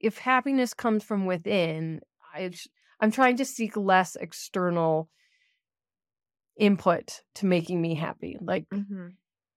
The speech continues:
Speaker 1: I
Speaker 2: Yeah.
Speaker 1: often find that I'm like, "Is today any different than yesterday?" No, not really. So then I'm like, "Oh, it's just my chemicals are imbalanced," right? Like, uh, that, it's 'cause, like, why, what's any different than today? Today's literally the same. So where is the difference?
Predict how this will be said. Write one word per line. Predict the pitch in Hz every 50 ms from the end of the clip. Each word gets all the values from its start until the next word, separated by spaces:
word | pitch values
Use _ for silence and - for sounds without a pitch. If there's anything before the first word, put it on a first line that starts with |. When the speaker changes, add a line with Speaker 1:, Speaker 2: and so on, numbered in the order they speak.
| _ _ -
Speaker 1:
I | 208 226 226
Speaker 2:
Yeah. | 240 240
Speaker 1:
often | 233 233 269 254
find | 233 254 220 220 226 220
that | 190 - _ _ _ _ _ -
I'm | 208
like, | 214 202 185 175 - -
"Is | - 208 220 -
today | - 254 233 240 240 233
any | 233 226 226
different | 202 214 208 220 208 190
than | 185 185
yesterday?" | 180 175 175 - - - 151 139
No, | 151 180 185 190
not | 196 180 170 -
really. | 165 151 123 98 - 160 165 - _ _ _ _ _ _ _ _
So | - - - 202
then | 196 196 190
I'm | 180
like, | 175 165 170 -
"Oh, | 370 349 247
it's | 208 - -
just | 262 -
my | 254 233
chemicals | 220 - - 311 302 277 - 185 165 165 165
are | 170 156
imbalanced," | 151 156 165 160 151 151 156 156 - - - - -
right? | 208 202 220 240 208
Like, | 208 208 196 -
uh, | - - 208
that, | 180 226 214 208 - -
it's | 233 220 -
'cause, | - 247 214
like, | 233 208 196 165 -
why, | 233 233 226 226 220
what's | 214 247 240 - -
any | 247 233 240 233
different | 220 220 247 233 214
than | - 214 202
today? | - - 226 226 220 202 160 156
Today's | - - 190 185 180 185 196
literally | 185 180 175 170 165 156
the | 160 160
same. | - 180 170 165 165 165 _ _ _ -
So | - 214 196
where | 180 180 196 214 220 220 220
is | 208 - 208 196 196 180 -
the | - 185
difference? | 160 175 170 165 - - - - - - - - -